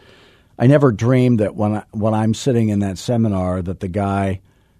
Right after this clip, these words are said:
that's the creator of that seminar and I are gonna be best friends, and we're gonna be hanging out on a yacht and, you know, every October and all that kind of stuff. It's gonna, what am I doing on a yacht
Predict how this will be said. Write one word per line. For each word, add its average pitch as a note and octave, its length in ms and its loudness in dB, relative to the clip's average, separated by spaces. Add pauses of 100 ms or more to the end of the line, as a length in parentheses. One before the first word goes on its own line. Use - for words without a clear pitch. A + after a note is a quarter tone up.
(260)
that's G2 580 -4
the G2+ 100 -4
creator A2 560 0
of F#2 80 -4
that F#2+ 180 -6
seminar F#2+ 720 -2
and G2 200 -4
I G#2 240 -2
are F#2 160 -2
gonna G2+ 180 -2
be G2 160 -2
best G2+ 340 -2
friends, G#2 440 -2
and F#2+ 100 -4
we're F#2+ 120 -4
gonna F#2+ 120 -2
be G2 140 -2
hanging G#2 320 -2
out G2+ 260 -2
on F#2 140 -2
a F#2 40 -4
yacht G2+ 440 -4
and, F2+ 360 -8
you G2 80 -2
know, F#2 200 -4
every F#2 340 -6
October F2 640 -6
and E2+ 80 -6
all F2 140 -6
that F#2 180 -8
kind E2 160 -12
of C#2+ 80 -14
stuff. D#2 320 -12
It's - 160 -18
gonna, G#2+ 240 -8
what C3+ 180 0
am G#2+ 140 4
I G2 160 -2
doing D#2 320 -8
on D#2 100 -8
a D#2 40 -10
yacht D#2 380 -10